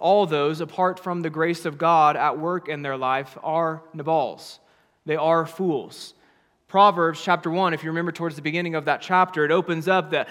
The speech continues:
the fear of the Lord is the beginning of knowledge. Fools despise wisdom and instruction. Therefore, fools are those who do not fear God.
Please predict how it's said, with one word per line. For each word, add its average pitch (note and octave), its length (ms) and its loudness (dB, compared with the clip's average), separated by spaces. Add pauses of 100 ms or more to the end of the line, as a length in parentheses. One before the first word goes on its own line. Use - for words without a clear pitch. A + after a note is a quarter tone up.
(140)
the E3+ 100 2
fear A3 320 2
of G3+ 100 4
the F#3+ 80 0
Lord F#3+ 320 4
is D#3 100 -2
the D#3 60 -8
beginning F3 380 -2
of D#3 120 -2
knowledge. F3 440 2 (160)
Fools A3+ 540 -2
despise G3 600 2
wisdom F3+ 380 2
and E3 80 -4
instruction. D3+ 560 -4 (180)
Therefore, A3 420 2
fools A#3+ 520 2
are F#3 220 0
those A#3 360 4
who F#3 120 -4
do F#3+ 180 -4
not G3 220 2
fear F#3+ 260 0
God. D3 360 2